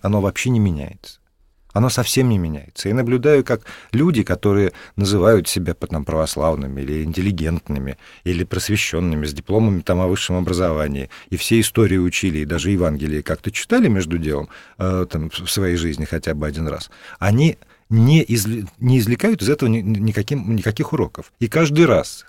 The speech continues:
когда там прокричат "распни", потом опомнится, говорит: "Так меня же науськали". Они меня науськали,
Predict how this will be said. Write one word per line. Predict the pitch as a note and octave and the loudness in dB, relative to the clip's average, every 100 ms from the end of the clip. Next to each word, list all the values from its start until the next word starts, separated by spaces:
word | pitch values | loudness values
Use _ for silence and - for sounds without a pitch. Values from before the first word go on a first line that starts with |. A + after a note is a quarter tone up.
| _ _ | _ _
когда | G#2 F#2 G2+ F2 | -2 0 0 0
там | F2+ D#2+ | -2 -2
прокричат | D2 - A2 A#2+ - E2+ B2 | -2 -2 0 -2 0 -2 0
"распни", | A2+ - E3 G#3+ - - _ _ - | 0 2 4 4 2 -14 _ _ -4
потом | C3+ D#3 C3+ | 2 4 2
опомнится, | C3 G#3 F#3 - | 4 4 4 4
говорит: | G#2 G2+ | 0 2
"Так | A2 | 2
меня | B2 B2+ B2+ | 2 4 4
же | |
науськали". | C3 F3 A#2+ - - - _ _ _ _ _ _ - | 6 4 2 -4 -12 -14 _ _ _ _ _ _ 2
Они | C3 F3+ | 6 8
меня | D3+ C3+ C3+ | 8 6 4
науськали, | G#2+ A#2 A3 - - F#2 | 4 4 2 0 -4 -4